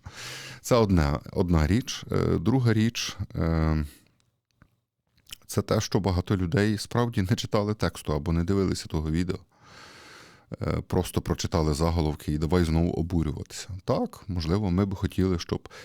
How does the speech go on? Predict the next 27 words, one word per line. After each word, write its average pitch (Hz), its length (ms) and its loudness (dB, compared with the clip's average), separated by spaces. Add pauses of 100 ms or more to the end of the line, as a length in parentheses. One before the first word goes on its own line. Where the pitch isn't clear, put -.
і 143 100 4
світова 101 440 2
спільнота, 78 800 -2
і 95 420 0 (220)
католики 85 560 0
у 76 60 -2
світі, 80 440 -4
і 113 60 2
Папа 90 360 0
Римський, 78 400 -2
щоб - 160 -4
вони 87 240 2
там 87 320 -4 (340)
робили 87 400 4
те, 110 140 0
а 117 100 2
не 95 100 4
робили 82 340 2
того, 73 280 -4
казали 85 380 2
те, 101 140 -2
а 107 120 2
не 87 80 0
казали 82 340 0
чогось 82 320 0
іншого. 76 440 -2
Але, 104 260 2